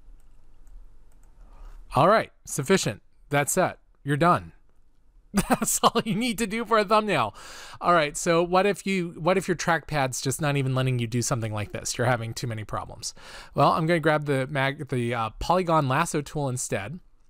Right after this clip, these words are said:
and I'm just gonna click, and let's say that again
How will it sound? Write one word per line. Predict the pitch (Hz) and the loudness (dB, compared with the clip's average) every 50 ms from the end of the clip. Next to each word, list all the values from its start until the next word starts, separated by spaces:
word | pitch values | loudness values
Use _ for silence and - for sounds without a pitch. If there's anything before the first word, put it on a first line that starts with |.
| _ _ - - - - - - _ _ _ - - | _ _ -20 -20 -20 -20 -20 -20 _ _ _ -8 -4
and | 135 135 131 131 131 127 127 135 - | 0 2 4 4 6 4 4 2 2
I'm | - 147 160 | 0 0 0
just | 175 175 - - | 0 0 2 2
gonna | 170 143 135 131 | 2 2 2 0
click, | - - - - 220 147 113 - - - - - - - - - - _ _ _ _ _ _ _ _ _ - - - _ - _ _ - - - | -2 -6 0 2 4 4 4 2 -4 -8 -16 -16 -16 -18 -20 -20 -20 _ _ _ _ _ _ _ _ _ -20 -20 -20 _ -20 _ _ -20 -20 -20
and | - 185 151 127 123 123 123 127 | -10 -4 0 2 4 4 4 6
let's | 139 147 139 - | 4 4 4 4
say | - 151 143 143 | 2 4 4 4
that | 135 135 135 139 - 170 | 4 4 2 2 2 0
again | 151 143 135 107 104 110 131 156 147 | -2 0 0 -2 0 0 -2 -2 -2